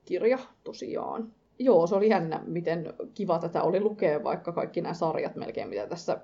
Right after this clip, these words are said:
esiteltiin silleen niinku pidemmälti. Eli esimerkiksi Pasilasta oli yksi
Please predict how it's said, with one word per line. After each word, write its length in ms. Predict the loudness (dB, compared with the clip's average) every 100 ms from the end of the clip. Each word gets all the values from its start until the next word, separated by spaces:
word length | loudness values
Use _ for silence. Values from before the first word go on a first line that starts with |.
| -12 -10
esiteltiin 680 | -8 -8 -6 -4 -4 -8 -10
silleen 360 | -8 -8 -10
niinku 240 | -10 -12 -12 _ _
pidemmälti. 840 | -6 -4 -6 -8 -8 -6 -8 -10 -14 -8
Eli 240 | -6 -6
esimerkiksi 640 | -8 -10 -10 -10 -12 -14 -10
Pasilasta 680 | -8 -6 -4 -4 -6 -4 -2
oli 240 | -2 -2
yksi 380 | -4 -8 -14